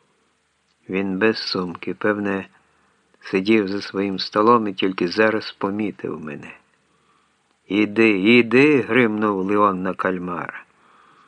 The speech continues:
«Мені з Верівелом треба терміново поговорити. Ну, чого більма витріщив?» Кальмар поправив краватку,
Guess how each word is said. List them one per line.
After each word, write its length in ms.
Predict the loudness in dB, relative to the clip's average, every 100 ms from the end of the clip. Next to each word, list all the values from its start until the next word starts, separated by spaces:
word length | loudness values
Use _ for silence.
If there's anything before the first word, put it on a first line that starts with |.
| _ _ _ -10
«Мені 320 | -4 2 2
з 100 | 2
Верівелом 680 | 2 4 6 4 4 2 2
треба 340 | 0 2 2
терміново 640 | 2 2 2 2 2 0 0
поговорити. 800 | 0 2 2 2 0 -2 -10 -8
Ну, 380 | 2 4 4 2 _ _ _ _ _ _ _ _ _ _
чого 300 | -2 2 4
більма 420 | 4 2 2 0
витріщив?» 640 | -4 -6 -8 -10 -10 -10 -14 _ _ _ _ _ _ _ _ _ _ _ _ _ _ -20 _ _ _ _ _ _ _ _ _ _ _ -4
Кальмар 460 | -2 2 4 2
поправив 680 | 2 -2 2 2 2 0 -4 -6
краватку, 920 | -2 2 4 2 0 -2 0 0